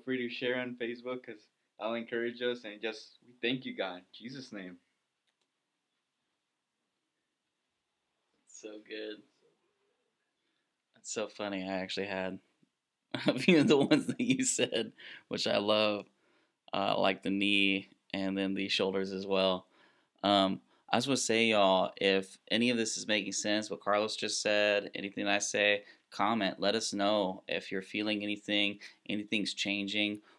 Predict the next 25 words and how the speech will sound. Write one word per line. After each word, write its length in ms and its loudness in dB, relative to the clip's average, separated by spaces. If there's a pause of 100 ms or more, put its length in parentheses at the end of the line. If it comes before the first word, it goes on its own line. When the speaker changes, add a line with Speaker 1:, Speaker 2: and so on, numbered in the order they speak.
Speaker 2:
or 120 -2
if 80 -6
it 40 -4
just 220 -4
made 180 0
sense 300 -2
in 100 -2
general. 320 -2
We 80 -2
wanna 220 0
know 140 2
how 160 0
this 180 -6
is 100 -8
connecting 480 -4
with 240 -6
you. 220 -2 (420)
Um, 340 0 (640)
yeah, 280 0
just 160 -4
to 60 -12
be 80 -2
encouraging 520 -4
as 160 -10
well. 320 0